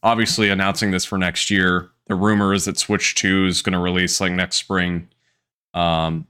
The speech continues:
they said in the announcement this is gonna release simultaneously worldwide on the Switch systems. Um, and so in my mind, I don't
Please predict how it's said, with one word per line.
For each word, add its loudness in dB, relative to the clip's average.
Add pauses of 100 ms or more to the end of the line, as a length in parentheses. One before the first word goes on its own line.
(220)
they 0
said 2
in 4
the 2
announcement 0
this -4
is -4
gonna 0
release 2
simultaneously 0
worldwide 2
on -2
the -4
Switch -2
systems. -4 (800)
Um, -2 (220)
and 0
so 2 (540)
in 4
my 4
mind, 0 (1120)
I -6
don't 0